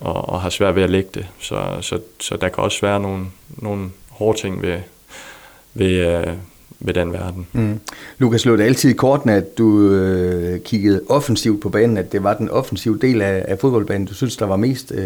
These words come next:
Speaker 2: interessant?
Speaker 1: Overhovedet ikke, faktisk. Jeg var <laughs> forsvarsspiller, indtil jeg var, faktisk, jeg blev hentet til Viborg som forsvarsspiller,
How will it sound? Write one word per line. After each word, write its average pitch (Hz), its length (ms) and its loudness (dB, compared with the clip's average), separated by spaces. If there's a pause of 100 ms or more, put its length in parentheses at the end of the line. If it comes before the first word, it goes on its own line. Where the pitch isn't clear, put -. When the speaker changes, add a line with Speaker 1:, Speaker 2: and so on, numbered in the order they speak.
(100)
Speaker 2:
interessant? 113 480 -2 (560)
Speaker 1:
Overhovedet 110 540 4
ikke, 104 140 2
faktisk. - 360 -2
Jeg 98 200 0
var 95 320 2
<laughs> - 0 -
forsvarsspiller, 107 720 2
indtil 98 420 -2
jeg 95 260 -4
var, 52 560 -4 (1300)
faktisk, - 600 -2
jeg 110 160 2
blev 107 120 4
hentet 139 360 4
til 110 140 0
Viborg 120 300 4
som 95 160 -4
forsvarsspiller, 107 640 -2